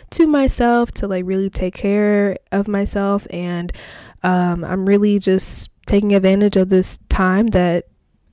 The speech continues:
my job is giving me. So I say that it's important because taking care of yourself really is important. Like, it is the foundation.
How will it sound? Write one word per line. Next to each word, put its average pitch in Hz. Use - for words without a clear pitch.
my 196
job 190
is 185
giving 202
me. 285
So 196
I 233
say 240
that 208
it's -
important 233
because 202
taking 226
care 220
of 208
yourself 185
really 180
is 175
important. -
Like, -
it 196
is 196
the 196
foundation. 175